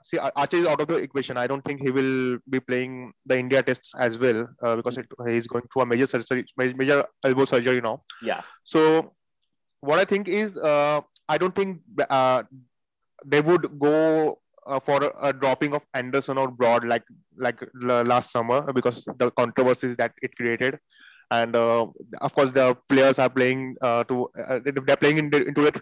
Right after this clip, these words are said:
Speaker 1: twilight, so they would want to play a-, all and, and every match <coughs> that, that comes their way. <coughs> What I see, what I think is, <coughs>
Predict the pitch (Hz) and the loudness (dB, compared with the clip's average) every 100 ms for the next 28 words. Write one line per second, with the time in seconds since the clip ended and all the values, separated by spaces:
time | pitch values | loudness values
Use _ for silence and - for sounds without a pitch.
0 | - 127 127 151 147 - 135 127 131 139 | 0 2 2 0 -4 -8 -4 -2 -4 -4
1 | 131 127 127 131 131 127 127 - 123 131 | -6 -6 -8 -6 -6 0 -2 2 2 4
2 | 139 - - 113 - _ _ - 131 131 | 2 -4 -14 -12 -14 _ _ -2 2 2
3 | 131 151 143 135 135 - - - - - | 4 2 4 2 0 -4 -4 -6 -12 -20
4 | _ _ - - - _ 160 - - - | _ _ -2 -2 -8 _ -10 -10 -6 0
5 | 160 160 156 139 - _ _ _ 143 135 | 2 2 0 -2 -14 _ _ _ -4 -2
6 | 131 135 160 - _ - _ _ _ _ | 2 2 0 -4 _ -20 _ _ _ _
7 | _ _ 156 151 151 _ - - - 156 | _ _ -20 -18 -20 _ -6 -4 -4 -2
8 | 165 190 214 214 170 160 196 202 214 220 | -2 -2 -6 -4 0 0 0 -2 -2 -2
9 | - _ _ _ _ _ _ _ _ _ | -6 _ _ _ _ _ _ _ _ _
10 | 156 143 120 _ _ | -20 -18 -20 _ _